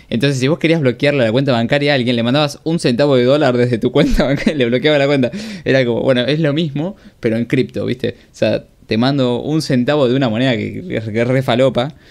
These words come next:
Eh, ni siquiera tiene que ser que te mando U S D C, ¿me entendés? O Ethereum, puede ser cualquier boludez mezclada, Tornado Cash. Te la mando y te bloqueo la cuenta. Entonces empezaron a bloquear la cuenta a un montón de gente conocida. Bueno, eso obviamente no va a quedar en nada. Siempre se van a joder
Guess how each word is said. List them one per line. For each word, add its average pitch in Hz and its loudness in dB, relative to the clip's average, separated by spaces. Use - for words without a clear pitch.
Eh, 110 -2
ni 113 -2
siquiera 135 2
tiene 120 0
que 110 0
ser 120 -2
que 107 -2
te 104 -4
mando 117 2
U 117 2
S 113 -2
D 117 -2
C, 120 0
¿me 107 -2
entendés? 117 -2
O 110 0
Ethereum, 110 -2
puede 120 -2
ser 127 -4
cualquier 107 -6
boludez 113 0
mezclada, 107 -2
Tornado 117 -4
Cash. 143 -2
Te 123 -2
la 123 0
mando 135 0
y 143 0
te 117 0
bloqueo 110 0
la 117 2
cuenta. 110 0
Entonces - -6
empezaron 127 0
a - 0
bloquear 113 0
la 113 0
cuenta 120 0
a - 2
un 117 0
montón 113 0
de 117 0
gente 117 -2
conocida. 113 -4
Bueno, 127 -2
eso 131 -2
obviamente 107 -2
no 101 -4
va 104 -4
a - -4
quedar 101 -2
en 104 0
nada. 110 0
Siempre 104 -4
se - -6
van 110 -2
a 110 -2
joder 107 0